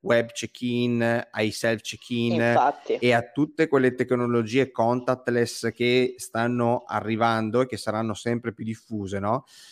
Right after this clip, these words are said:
Speaker 1: E quindi
Speaker 2: Sì, sì.
Speaker 1: la, la vostra propensione, cioè la, la, la vo-, il vostro, la vostra attenzione verso la tecnologia all'interno del turismo, secondo me, è veramente un qualcosa di importante. Perciò, ragazzi e ragazze che vivete a Roma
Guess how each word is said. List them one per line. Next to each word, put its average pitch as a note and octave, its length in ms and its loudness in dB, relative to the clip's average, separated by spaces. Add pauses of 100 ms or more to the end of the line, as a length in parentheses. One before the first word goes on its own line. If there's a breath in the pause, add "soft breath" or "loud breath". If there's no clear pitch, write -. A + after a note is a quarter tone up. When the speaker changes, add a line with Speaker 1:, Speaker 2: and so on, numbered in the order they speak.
Speaker 1:
E A2 120 -8
quindi B2+ 520 4
Speaker 2:
Sì, - 100 -8
sì. A2 200 0
Speaker 1:
la, A2+ 160 2
la A#2 140 2
vostra D3 520 2
propensione, A#2 1040 -4
cioè G2 280 -12
la, G2 260 -10
la, G#2 160 -4
la G#2+ 100 -2
vo-, G#2+ 180 -2
il A#2+ 100 -4
vostro, C3 580 0
la A2+ 100 0
vostra C#3+ 300 2
attenzione A#2+ 760 0
verso G#2 300 -4
la G#2 80 -2
tecnologia A#2 840 -2 (320 soft breath)
all'interno A2 540 0
del A2 180 -4
turismo, B2+ 460 0
secondo A2+ 360 -4
me, A2 260 2
è A2 120 -2
veramente A#2 880 0 (100)
un A2+ 160 -4
qualcosa A2+ 460 2
di A2+ 300 -2
importante. G#2+ 720 -2
Perciò, A#2+ 560 -2
ragazzi B2 500 0
e A2+ 60 0
ragazze B2 480 0
che C3 160 0
vivete A#2+ 340 2
a A#2+ 60 4
Roma B2 440 4